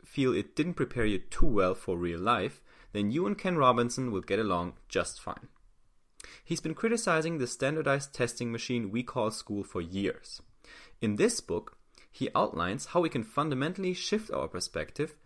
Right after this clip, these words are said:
to help shape schools that actually teach kids what they need to know. And don't think it's an effort in vain,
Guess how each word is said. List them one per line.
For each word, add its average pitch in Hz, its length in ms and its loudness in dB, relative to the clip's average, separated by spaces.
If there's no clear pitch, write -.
to 98 80 -4
help 147 280 -2
shape - 360 -2
schools 123 480 0
that 101 320 -4
actually 185 400 -4
teach - 280 -6
kids 123 340 -2
what 170 140 0
they 113 100 -2
need 87 260 -4
to 123 100 -6
know. 123 220 -2
And - 160 -2
don't 220 220 2
think 180 280 -2
it's - 160 -2
an - 80 -4
effort - 300 -4
in 120 120 0
vain, 92 260 -4